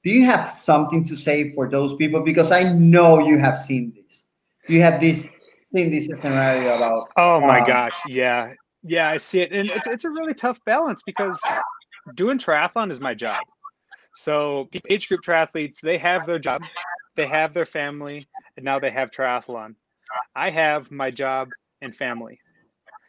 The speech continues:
Speaker 2: So I'm only balancing two things right now. And, um, so to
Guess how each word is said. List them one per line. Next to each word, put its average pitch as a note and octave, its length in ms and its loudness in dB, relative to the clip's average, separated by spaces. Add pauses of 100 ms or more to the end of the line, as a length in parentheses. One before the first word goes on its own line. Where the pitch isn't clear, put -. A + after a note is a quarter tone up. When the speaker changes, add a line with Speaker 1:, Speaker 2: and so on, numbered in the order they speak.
(180)
Speaker 2:
So D#3+ 360 -2
I'm D#3+ 220 -2
only F#3 140 -4
balancing C#3+ 480 -4
two C3 180 -10
things B2 280 -6
right G#2+ 160 -8
now. G#2 160 -14 (480)
And, C3+ 800 0 (760)
um, C3 540 -4 (200)
so C#3+ 400 -2
to C3 540 -2